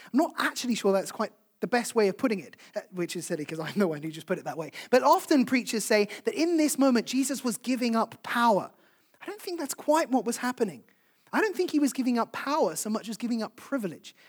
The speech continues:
And I am smashing it as a preacher today 'cause that's a fourth P. <laughs> That's impressive, that right there. Jesus is not giving up power.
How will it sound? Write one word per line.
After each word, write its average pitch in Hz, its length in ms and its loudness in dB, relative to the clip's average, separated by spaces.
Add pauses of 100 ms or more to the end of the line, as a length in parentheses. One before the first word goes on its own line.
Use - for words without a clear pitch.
(100)
And 226 100 -2
I 339 120 0
am 240 120 -2
smashing 294 640 0
it 190 80 0
as 185 80 -2
a 185 80 0
preacher 190 300 -4
today 165 200 -8
'cause 180 120 -6
that's 330 160 -2
a 208 40 -4
fourth 202 300 0
P. 165 280 -4 (200)
<laughs> - 240 -20
That's 311 180 2
impressive, 269 540 2
that 214 180 -4
right 220 200 -2
there. 180 180 -6 (1120)
Jesus 320 460 0
is 226 100 -2
not 277 260 0
giving 220 280 -2
up 208 160 -6
power. 190 340 -8